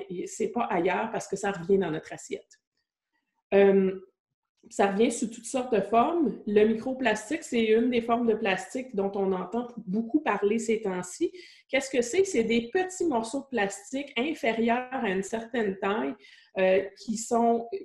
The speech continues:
des moins gros morceaux. Soit ils ont été créés comme ça, comme par exemple au temps où on avait des produits de, des produits cosmétiques avec des microbilles de plastique qui étaient supposés être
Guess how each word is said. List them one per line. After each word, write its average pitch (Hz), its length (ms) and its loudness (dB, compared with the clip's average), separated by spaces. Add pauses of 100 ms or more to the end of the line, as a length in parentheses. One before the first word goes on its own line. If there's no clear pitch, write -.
des 226 480 0
moins 247 340 6
gros 240 220 0
morceaux. 208 500 0 (160)
Soit 392 260 -2
ils 277 180 4
ont 233 80 4
été 233 180 -2
créés 226 480 -2
comme 185 220 -2
ça, - 360 -4 (220)
comme 233 180 2
par 233 140 4
exemple 240 420 2
au 233 100 4
temps 254 280 -2
où 233 60 2
on 196 100 4
avait 196 220 2
des 220 160 0
produits 214 640 0
de, 175 500 2 (380)
des 202 80 0
produits 220 400 0
cosmétiques 214 580 0
avec 196 200 0
des 208 80 0
microbilles 226 440 0
de 220 80 4
plastique 214 480 -6
qui 220 100 -4
étaient 214 140 -2
supposés 202 300 0
être 226 280 -4